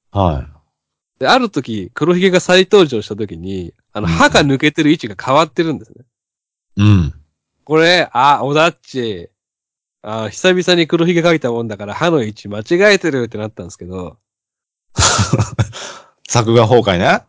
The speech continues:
Speaker 1: はい。
Speaker 2: 作画崩壊。でも人によ-、<laughs> 言わせれば、
Speaker 1: うん。
Speaker 2: 前出てきた黒ひげとは別人で、「黒ひげって三人いるんじゃないの？」って言われ始めたんです。
Speaker 1: あー。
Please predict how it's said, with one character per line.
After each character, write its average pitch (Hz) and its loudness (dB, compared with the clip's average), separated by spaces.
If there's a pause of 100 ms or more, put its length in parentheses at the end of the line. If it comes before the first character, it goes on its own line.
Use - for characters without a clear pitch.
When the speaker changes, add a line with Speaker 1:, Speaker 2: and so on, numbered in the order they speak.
Speaker 1:
は 87 0
い。 - -20 (160)
Speaker 2:
作 127 -6
画 123 -4
崩 117 -8
壊。 117 -6
で 165 0
も 165 2
人 - 0
に 247 2
よ-、 247 6
<laughs> - -
言 208 0
わ 208 4
せ 226 -4
れ 226 4
ば、 165 2 (300)
Speaker 1:
う - -10
ん。 165 -8
Speaker 2:
前 233 4
出 277 -2
て 254 -4
き 156 -14
た 127 -6
黒 135 -4
ひ 135 -6
げ 135 -2
と 160 -2
は 110 -2
別 127 -2
人 151 2
で、 139 2
「黒 196 0
ひ 247 4
げ 302 4
っ - -2
て 160 -4
三 233 0
人 269 2
い 262 2
る 269 0
ん 233 0
じ 190 2
ゃ 202 4
な 208 4
い 190 4
の？」 214 2
っ - -4
て 170 -8
言 143 -2
わ 127 -6
れ 117 -8
始 113 -12
め 104 -16
た - -20
ん 92 -20
で 95 -20
す。 - -20 (160)
Speaker 1:
あ 92 -6
ー。 101 2